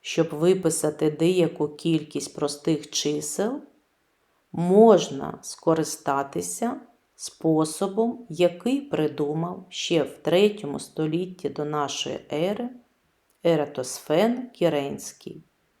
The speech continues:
Це грецький математик, астроном, географ і поет.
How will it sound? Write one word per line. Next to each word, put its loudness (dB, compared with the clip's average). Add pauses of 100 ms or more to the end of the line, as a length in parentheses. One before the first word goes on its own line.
(1300)
Це 4
грецький -2
математик, -4 (500)
астроном, 0 (380)
географ 0 (600)
і 0
поет. 0